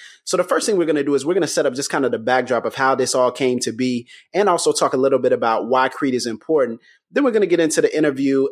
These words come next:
And after the interview, we're gonna have kind of an unfiltered, but yet spoiler-free discussion about Creed two, because we were able to see the movie. Now,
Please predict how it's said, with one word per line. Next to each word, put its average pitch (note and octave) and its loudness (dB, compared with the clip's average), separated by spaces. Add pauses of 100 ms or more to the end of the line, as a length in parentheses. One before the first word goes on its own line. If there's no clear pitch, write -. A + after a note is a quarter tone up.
And C3 -4
after A3+ 2
the E3+ -2
interview, C3 0
we're C#3 0
gonna D#3 0
have C3 -2
kind D#3 0
of B2+ 0
an B2 0
unfiltered, F3 0
but C3 0
yet E3 -2
spoiler-free E3+ 0
discussion B2+ -2 (380)
about C3+ 2
Creed D#3 0
two, C#3 0
because C3 0
we D3+ -2
were E3+ 0
able C#3+ 0
to C3+ 2
see C3+ 0
the B2 2
movie. B2 0
Now, B2+ 0